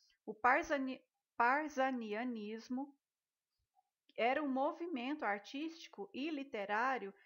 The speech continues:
que predominava aqui no Brasil. E ele tinha características muito próprias que não, não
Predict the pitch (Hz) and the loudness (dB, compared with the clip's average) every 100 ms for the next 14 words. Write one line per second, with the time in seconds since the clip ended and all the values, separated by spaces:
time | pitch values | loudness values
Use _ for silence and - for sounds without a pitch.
0 | _ 277 - 277 339 294 330 359 392 240 | _ -14 -2 0 0 -2 -4 -4 0 2
1 | 226 240 240 311 - _ - 247 - 262 | 2 2 -2 -6 -6 _ -4 -4 -4 -6
2 | 240 285 339 202 175 175 _ _ _ _ | -2 -2 -2 -6 -8 -12 _ _ _ _
3 | - 269 339 370 415 - 370 427 320 269 | -8 -2 0 0 -2 -4 -10 -4 0 0
4 | 269 - 240 269 302 - 247 247 254 311 | -2 0 0 -2 -4 -4 -2 -2 0 -2
5 | 370 - 247 214 277 294 185 185 - - | -4 -4 0 2 2 0 -8 -10 -10 -14
6 | _ _ _ _ _ _ _ _ - 285 | _ _ _ _ _ _ _ _ -8 -4
7 | 320 311 339 - - 233 269 311 427 403 | 0 2 2 -2 -6 0 2 2 0 -2
8 | 302 262 226 214 196 196 | -2 -2 -4 -6 -8 -10